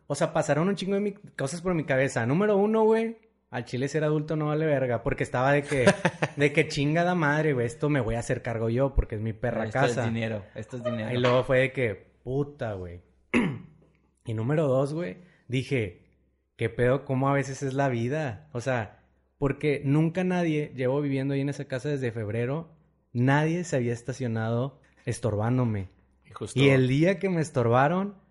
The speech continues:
Speaker 1: me salvaron porque esa mamada hubiera hecho garras el carro. Eran, pues, toda la, toda la fachada se cayó, güey.
Speaker 2: Ya.
Speaker 1: O sea, con decirte que entré para empezar a hacerle llamadas de que el arquitecto, por la garantía y ese pedo,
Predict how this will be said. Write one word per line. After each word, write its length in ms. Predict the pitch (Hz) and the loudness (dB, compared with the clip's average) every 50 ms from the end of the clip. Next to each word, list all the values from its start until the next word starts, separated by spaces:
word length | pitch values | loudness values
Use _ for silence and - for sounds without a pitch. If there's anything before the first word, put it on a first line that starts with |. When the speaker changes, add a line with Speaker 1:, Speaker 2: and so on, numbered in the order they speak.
| _ | _
Speaker 1:
me 180 | - 127 135 123 | 0 2 2 2
salvaron 640 | - 139 123 117 117 113 113 120 135 160 175 165 | 4 4 2 4 4 4 4 4 4 2 0 0
porque 300 | - 180 143 - - 120 | 0 0 0 0 -2 -6
esa 180 | 117 - - 156 | -6 -6 -6 -6
mamada 380 | 170 180 156 139 127 127 131 143 | -4 -2 -2 -2 -2 -2 -2 -2
hubiera 200 | 147 147 147 156 | -4 -4 -4 -6
hecho 380 | 151 - - 165 160 160 - _ - - | -6 -4 -4 -6 -6 -6 -10 _ -20 -12
garras 540 | 127 120 127 131 139 143 147 156 156 147 151 | -6 -4 -2 0 0 0 0 0 -2 -2 -4
el 100 | 131 - | -8 -6
carro. 360 | - 123 120 120 110 101 101 107 | -4 -4 -4 -4 -4 -6 -8 -6
Eran, 380 | 117 117 127 147 156 160 151 - - - _ _ - | -4 -4 -2 -2 -2 -4 -6 -10 -18 -20 _ _ -8
pues, 120 | 135 - | -6 -2
toda 180 | - 127 135 160 | 2 4 4 6
la, 200 | 196 196 190 - | 4 4 0 -2
toda 220 | - 147 156 180 | 0 2 2 4
la 100 | 202 170 | 2 2
fachada 300 | 156 139 - 147 156 165 | 0 -2 -2 -2 -4 -4
se 100 | 165 165 | -4 -8
cayó, 340 | - 117 113 113 117 113 104 | -10 -10 -8 -8 -8 -8 -8
güey. 160 | 92 87 95 _ _ - | -10 -14 -18 _ _ -16
Speaker 2:
Ya. 320 | 107 104 101 95 92 92 - | -14 -14 -14 -14 -16 -14 -8
Speaker 1:
O 80 | 127 123 | -6 -2
sea, 120 | 143 139 | -2 -2
con 120 | 147 147 143 | 0 0 -2
decirte 340 | 143 123 139 123 - 170 165 | 0 -2 -4 -4 -6 -6 -4
que 80 | 190 | -2
entré 340 | 170 139 - 143 151 160 175 | -2 -2 -2 -2 -2 -2 -2
para 220 | 165 - 143 131 | 0 -2 -2 -2
empezar 320 | 120 113 - 110 - 113 117 | -2 -4 -6 -6 -6 -6 -6
a 40 | 123 | -6
hacerle 260 | - 147 135 143 151 | -6 -6 -6 -4 -2
llamadas 380 | 151 135 120 113 113 123 131 | -2 -2 -2 -2 -2 -2 -4
de 100 | 143 143 | -4 -6
que 80 | - 127 | -6 -6
el 40 | 113 | -8
arquitecto, 680 | 104 - 104 98 - 107 120 131 127 - - 143 143 | -8 -8 -10 -12 -8 -6 -6 -6 -6 -6 -8 -8 -8
por 120 | - 127 113 | -6 -8 -6
la 100 | 110 107 | -6 -6
garantía 520 | 98 101 98 98 95 92 - 110 127 135 139 | -6 -6 -6 -6 -8 -8 -8 -6 -4 -4 -2
y 60 | 131 | -4
ese 160 | 120 - 139 | -4 -6 -8
pedo, 400 | - - 139 143 156 180 185 | -8 -6 -4 -4 -2 -4 -6